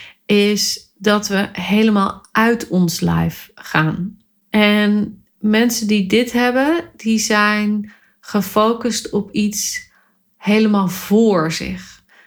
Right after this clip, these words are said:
Dus bijvoorbeeld, je bent in gesprek met een klant en je bent zo gefocust op die klant dat je heel erg naar voren zit.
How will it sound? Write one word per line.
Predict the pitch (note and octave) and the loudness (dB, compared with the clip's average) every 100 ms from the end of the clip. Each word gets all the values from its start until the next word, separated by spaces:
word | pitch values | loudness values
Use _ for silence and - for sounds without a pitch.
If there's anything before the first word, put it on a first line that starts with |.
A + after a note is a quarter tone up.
| _ - | _ -2
Dus | G3 F#3 F#3 | 0 0 -2
bijvoorbeeld, | G3 F#3+ - G#3+ G#3+ G#3+ G#3 G#3 - | -4 -6 -2 0 0 0 -2 -6 -12
je | - F#3+ | -6 -2
bent | G3 G#3 G#3 | 0 0 0
in | F#3+ | -4
gesprek | F#3 - G#3 G#3+ | -6 -6 -2 0
met | G#3+ F#3+ | 0 -2
een | F#3 | -2
klant | F#3 F#3 G3+ A3+ - - _ | -2 -2 0 0 -4 -14 _
en | - F#3+ F#3 F#3+ F#3 F#3 F#3 F#3 F#3 F#3 - - - - - | -4 -2 0 0 0 0 0 -2 -8 -18 -20 -20 -20 -20 -10
je | - G3+ | -2 0
bent | G#3 G3 | 2 0
zo | - - D4 F4 | -2 -2 0 0
gefocust | F#4 A#3 - - C4 F4 E4+ D4+ - | -2 -6 -4 0 2 0 -2 -4 -4
op | G3+ G3 | -6 -4
die | F#3 F#3 | -4 -4
klant | F#3 E3+ B3+ F#4 - - _ _ _ _ _ - | -2 0 0 -4 -8 -12 _ _ _ _ _ -8
dat | F#3+ G3+ G#3+ G3+ - | -2 2 2 0 -2
je | F#3 F3+ F3+ F3 _ _ _ _ _ _ _ _ | 0 0 -4 -8 _ _ _ _ _ _ _ _
heel | G#3 G#3 | 0 2
erg | G3 F#3+ | 0 -2
naar | F#3+ F3+ | -2 -4
voren | - F3+ F3+ G#3 A#3 | -4 -2 0 2 0
zit. | A3 A#3 D#4 - - | -2 -2 -2 -4 -18